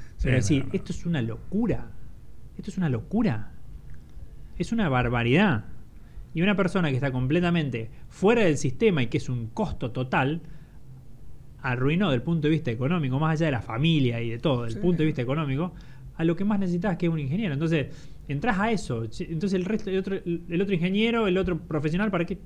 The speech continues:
Speaker 2: para qué me voy a quedar acá? ¿Para que me maten por un teléfono? Me voy. Y eso es lo que sucede.
Speaker 1: Eso es lo triste, lo mataron por un teléfono.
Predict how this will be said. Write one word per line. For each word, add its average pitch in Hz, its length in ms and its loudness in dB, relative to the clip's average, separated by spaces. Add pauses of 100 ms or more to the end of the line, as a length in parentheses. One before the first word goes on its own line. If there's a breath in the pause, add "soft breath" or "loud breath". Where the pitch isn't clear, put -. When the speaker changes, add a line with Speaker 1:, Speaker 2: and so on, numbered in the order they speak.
(200)
Speaker 2:
para 151 160 -2
qué 233 100 0
me 247 80 2
voy 190 80 2
a - 20 0
quedar 160 180 2
acá? 202 220 0
¿Para 120 140 0
que 113 60 -4
me 113 60 -2
maten 131 220 2
por 123 120 0
un 127 100 2
teléfono? 131 460 0
Me 139 180 -4
voy. 180 480 2 (1080)
Y 135 120 0
eso 143 180 0
es 151 60 2
lo 123 140 0
que 113 120 -6
sucede. 135 580 2 (240)
Speaker 1:
Eso 160 200 6
es 127 60 6
lo 120 80 4
triste, 110 260 2
lo 113 100 2
mataron 139 440 2
por 117 180 0
un 120 120 0
teléfono. - 440 -8